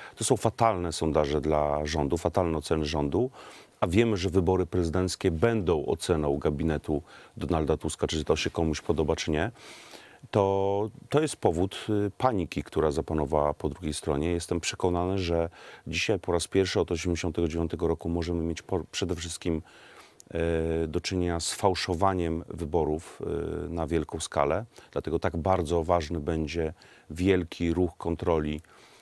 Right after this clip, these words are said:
e, wyborów. Mówił o tym wczoraj bodaj profesor Andrzej Nowak. W pełni się zgadzam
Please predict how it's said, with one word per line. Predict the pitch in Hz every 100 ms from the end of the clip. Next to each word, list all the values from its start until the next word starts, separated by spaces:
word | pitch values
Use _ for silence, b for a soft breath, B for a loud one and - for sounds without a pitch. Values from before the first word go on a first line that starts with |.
| -
e, | - 80
wyborów. | 76 82 87 87
Mówił | 92 98 90
o | 80
tym | 85 80 82
wczoraj | - - 85 78
bodaj | 69 76 78
profesor | 78 78 78 80
Andrzej | 76 80 73 78 80
Nowak. | 73 76 -
W |
pełni | - 78 73
się | - 80 76
zgadzam | 78 78 78 73 73